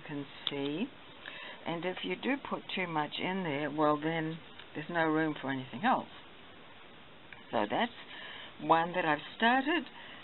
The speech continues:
and I'll show you one I've completed. Now, the way this is going to go is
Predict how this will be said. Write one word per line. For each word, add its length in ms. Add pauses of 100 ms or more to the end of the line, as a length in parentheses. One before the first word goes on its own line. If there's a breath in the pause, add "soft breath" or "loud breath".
(140 loud breath)
and 360
I'll 220
show 80
you 140
one 160
I've 180
completed. 440
Now, 280 (300)
the 80
way 200
this 220
is 180
going 220
to 160
go 300
is 160